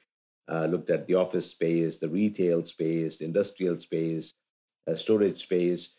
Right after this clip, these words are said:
a, a lot of those, and, and, um,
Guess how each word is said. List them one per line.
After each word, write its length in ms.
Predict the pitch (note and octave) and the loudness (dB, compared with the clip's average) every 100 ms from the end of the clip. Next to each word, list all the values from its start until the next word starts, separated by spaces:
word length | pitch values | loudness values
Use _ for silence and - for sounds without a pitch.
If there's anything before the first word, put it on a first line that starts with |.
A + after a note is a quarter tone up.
| _ _ - | _ _ -10
a, 60 | G2+ - - | -10 -14 -4
a 60 | B2 | 2
lot 200 | C3 G3 | 4 4
of 140 | B2+ | 4
those, 480 | G#2+ G#2 G2+ G#2+ G2 | 6 8 8 6 4
and, 220 | G#2 G#2 | 2 2
and, 380 | G#2+ G#2+ G#2+ G2 | 2 2 2 4
um, 440 | G#2 G2+ G2+ F#2+ | 4 4 2 0